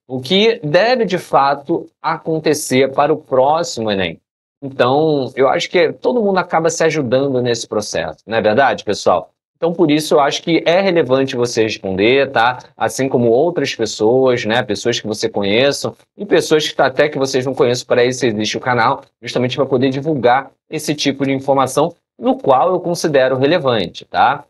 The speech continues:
Tudo bem, se você não considerar relevante, você não quiser, você tem todo o seu direito. Isso não vai influenciar em nada na tua vida, entendeu? Mas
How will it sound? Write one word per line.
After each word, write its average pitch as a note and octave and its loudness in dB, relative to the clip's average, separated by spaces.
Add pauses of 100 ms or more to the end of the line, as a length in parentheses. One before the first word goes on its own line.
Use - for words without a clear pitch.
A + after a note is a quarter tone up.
(140)
Tudo E4 -12
bem, D#3+ 2
se B2+ -8
você B2 -4
não F3+ -2
considerar B2+ 0
relevante, A#2 0
você G#2+ -4
não B2 -4
quiser, A2+ 0
você C3 -4
tem G#3+ -4
todo A3 0
o D#3+ 2
seu B2+ -2
direito. G#2 -2 (200)
Isso - -12
não G#3 2
vai E3 2
influenciar E3+ -4
em G3 -2
nada D3+ 0
na B2 0
tua B2 0
vida, F2+ -6 (240)
entendeu? A2 0 (160)
Mas D3+ 0